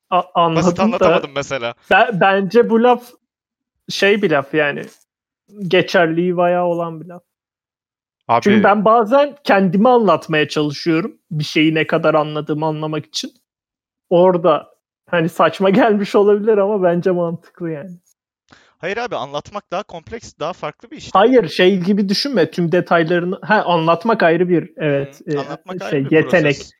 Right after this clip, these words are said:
Speaker 2: Evet.
Speaker 1: Tabii ya, a-, ama, e, hani genel olarak bilmeyen, sokaktan çevirdiğin bir kişiye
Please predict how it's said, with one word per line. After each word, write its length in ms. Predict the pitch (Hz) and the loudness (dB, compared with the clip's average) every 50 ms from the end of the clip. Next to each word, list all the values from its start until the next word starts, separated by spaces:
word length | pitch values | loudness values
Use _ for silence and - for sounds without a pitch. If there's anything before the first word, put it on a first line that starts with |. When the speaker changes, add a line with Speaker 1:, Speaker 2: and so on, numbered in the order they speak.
| _ - | _ -14
Speaker 2:
Evet. 160 | 160 170 165 | -12 -4 0
Speaker 1:
Tabii 180 | 254 269 247 190 | 2 4 4 4
ya, 120 | 151 165 | 4 2
a-, 280 | 190 - - 220 214 - - | 2 0 -4 -8 -12 -14 -10
ama, 540 | 320 247 247 277 311 359 381 254 - - 165 | -6 -4 -2 0 0 0 0 -2 -4 -8 -8
e, 360 | 196 202 185 185 185 180 175 175 | -4 -2 0 0 0 0 -2 -4
hani 280 | - 190 185 180 175 175 | -4 -6 -6 -6 -4 0
genel 300 | 214 214 214 240 247 240 | 0 2 2 2 2 2
olarak 460 | 220 175 160 156 156 160 156 - - | 2 2 2 2 0 0 -2 -2 0
bilmeyen, 460 | 208 196 190 196 220 202 202 190 190 - | 0 2 2 2 0 0 0 -2 -4 -6
sokaktan 560 | - - - 190 180 202 185 185 - 214 202 | -6 -2 -2 0 2 0 0 0 0 -2 -2
çevirdiğin 520 | 196 - 220 202 190 190 190 - 208 202 190 | -2 -4 -6 -6 -6 -6 -4 -4 -2 -2 -2
bir 120 | 190 160 | -4 -8
kişiye 500 | - - - - - 170 185 202 202 - | -12 -14 -12 -6 -4 -2 -2 -2 -4 -8